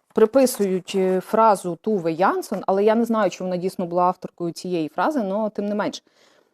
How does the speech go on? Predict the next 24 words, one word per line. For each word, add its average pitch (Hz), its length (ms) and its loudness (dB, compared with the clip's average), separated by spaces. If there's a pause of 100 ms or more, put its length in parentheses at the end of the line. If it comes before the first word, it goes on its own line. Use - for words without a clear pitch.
(840)
Вона 196 220 2
сказала 202 440 4
дуже 190 240 -2
гарний, 190 420 0 (380)
е, 175 460 6
дуже 190 240 0
гарну 196 300 4
цитату: 208 440 0
«Кожна 226 340 4
дитяча 196 440 2
книжка 220 440 0
має 208 300 4
містити 226 400 0
в 233 40 -6
собі 196 280 -4
стежку, 190 480 2
перед 170 280 -2
якою 190 340 2
дорослі 180 460 0
зупиняються, 202 720 -2
а 170 100 2
дитина 180 500 2
йде 202 220 2
далі». 165 300 2